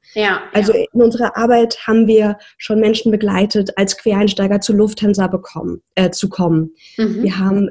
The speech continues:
Speaker 2: ähm, jemanden, die aus dem Studium kam, zu Google geholfen, da reinzukommen. Aber weil da auch schon ganz viel einfach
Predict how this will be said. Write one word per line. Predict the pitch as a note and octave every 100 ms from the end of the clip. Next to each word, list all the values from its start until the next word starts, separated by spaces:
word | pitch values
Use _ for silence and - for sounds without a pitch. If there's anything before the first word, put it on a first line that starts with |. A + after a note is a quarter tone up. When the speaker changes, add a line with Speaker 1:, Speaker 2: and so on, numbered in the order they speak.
| F#3
Speaker 2:
ähm, | F#3 F#3 F#3+
jemanden, | F#3 G3 G3+ G3 G3+ G3
die | F#3+ -
aus | F#3+
dem | G#3
Studium | - - B3+ A#3+ A#3 A3
kam, | A3 G#3+ A3+ A3+ G#3+ F#3+
zu | - A3
Google | G#3 A3+ A3+ G#3 F#3 _ _ _
geholfen, | - F#3 F3+ F#3 G#3
da |
reinzukommen. | F3 F3 F#3+ F#3+ - E3+ E3+ E3+ - _ _ _ _ _
Aber | G#3+ A3+
weil | A3
da | A#3
auch | G#3
schon | G#3 A3+
ganz | G#3+ A3+
viel | - A3
einfach | G3+ G#3 G3+